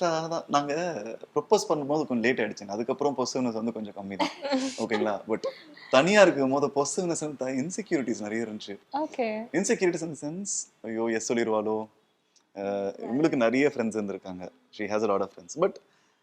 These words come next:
Speaker 1: என்னன்னா, நான் எப்படியும் அவங்க ஃப்ரெண்ட்ஸ், அவங்களோட ஃப்ரெண்ட் ஆயிரும் நானு. ஓகே, அப்போ வந்து நான் பொசசிவ்னஸ் நிறைய இருந்திருக்கு. But என்ன கேட்டா, அந்த பொசசிவ்னஸை நம்ம காட்டிக்காம ஒரு ரெண்டு நாள் இருந்தனாலே வந்து நமக்கு புரிஞ்சிரும்.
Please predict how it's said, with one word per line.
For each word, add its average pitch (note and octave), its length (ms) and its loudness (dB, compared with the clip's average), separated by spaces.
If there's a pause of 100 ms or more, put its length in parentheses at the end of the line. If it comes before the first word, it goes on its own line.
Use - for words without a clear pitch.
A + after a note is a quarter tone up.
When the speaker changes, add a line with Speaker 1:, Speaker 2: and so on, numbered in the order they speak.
(140)
Speaker 1:
என்னன்னா, A3 300 2
நான் F3+ 280 6 (280)
எப்படியும் E3 320 6
அவங்க G3 300 8
ஃப்ரெண்ட்ஸ், G#3+ 300 4
அவங்களோட F#3+ 300 8
ஃப்ரெண்ட் F#3+ 180 8
ஆயிரும் D#3 220 12
நானு. A2 240 2 (360)
ஓகே, A#2 500 2
அப்போ C3+ 340 2
வந்து C#3+ 200 0
நான் A2 880 -4 (760)
பொசசிவ்னஸ் E3 400 4
நிறைய D3+ 320 8
இருந்திருக்கு. B2+ 580 0 (460)
But B2 100 2
என்ன C3+ 160 0
கேட்டா, D#3+ 260 -4
அந்த D#3 160 -6
பொசசிவ்னஸை D3 480 -6
நம்ம G2 520 -8 (960)
காட்டிக்காம F3 420 2
ஒரு D3+ 160 4
ரெண்டு C#3+ 160 6
நாள் C#3+ 100 6
இருந்தனாலே B2+ 380 2
வந்து B2+ 160 0
நமக்கு A#2+ 300 -4
புரிஞ்சிரும். C#3+ 300 -4